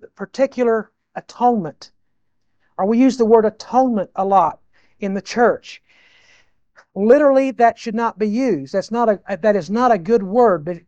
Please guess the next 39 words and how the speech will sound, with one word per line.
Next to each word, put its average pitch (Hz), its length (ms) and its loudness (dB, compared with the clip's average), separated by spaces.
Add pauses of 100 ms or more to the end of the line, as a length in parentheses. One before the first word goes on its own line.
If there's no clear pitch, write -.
because 196 340 -6
atonement 240 580 -2
means 208 240 -6
covering. 185 640 0 (1500)
Our 226 220 2
sins, 180 540 -4
y-, 202 160 -10
your 220 180 0
sin 233 300 -2
and 180 100 -4
my 233 180 0
sin, 202 260 -6
have 175 140 -8
not 220 260 -2
been 202 120 -4
atoned 208 640 -2 (160)
for. 160 300 2
They 156 120 -4
have 202 140 0
not 208 200 -2
been 175 160 -10
covered. 165 520 0 (380)
They 208 160 -2
have 190 140 -6
been 180 160 -8
taken 233 360 -2
away. 180 540 0 (560)
But 196 140 0
in, 190 200 -6
at - 360 -12
this 277 240 2
time, 170 500 -6 (580)
the 180 80 -6
Lord 247 240 4
Jesus 247 300 -4
Christ 214 420 -2
had 180 120 -12
not 226 280 -2
come 254 440 -2